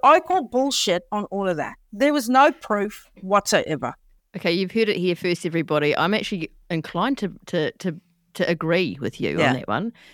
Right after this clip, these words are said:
Speaker 2: So we can just get the hell over nineteen ninety-five. We
Speaker 1: Yeah.
Speaker 2: just didn't win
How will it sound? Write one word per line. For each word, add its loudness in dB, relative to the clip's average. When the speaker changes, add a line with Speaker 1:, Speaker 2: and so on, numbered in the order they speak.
Speaker 2:
So 2
we 0
can -4
just -8
get -4
the 0
hell 2
over 2
nineteen 0
ninety-five. -2
We 2
Speaker 1:
Yeah. 6
Speaker 2:
just -2
didn't 2
win 0